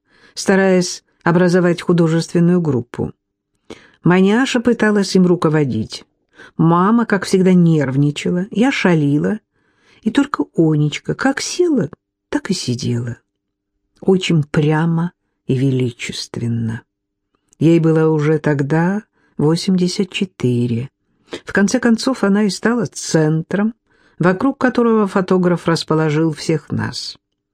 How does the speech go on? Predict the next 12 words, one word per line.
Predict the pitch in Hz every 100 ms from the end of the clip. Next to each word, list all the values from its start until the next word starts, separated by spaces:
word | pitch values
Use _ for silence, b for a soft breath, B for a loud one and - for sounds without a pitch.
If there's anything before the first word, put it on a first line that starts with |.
| _ _ B B B
Мама | 214 220 226
тоже | 233 214
сидела, | 208 - 185 175 180 165 185 - B B B
они | 185 196
с | 185 226
Онечкой | 262 220 151 - - 127 131 - b b
были | 170 202
самыми | 196 - 190 185 175 180 180
высокими. | 170 180 - 113 113 113 117 - _ _ _ _ _ _ -
Маняша | 214 233 185 -
стояла | 156 - 160 151 147
слева, | - 165 180 254 302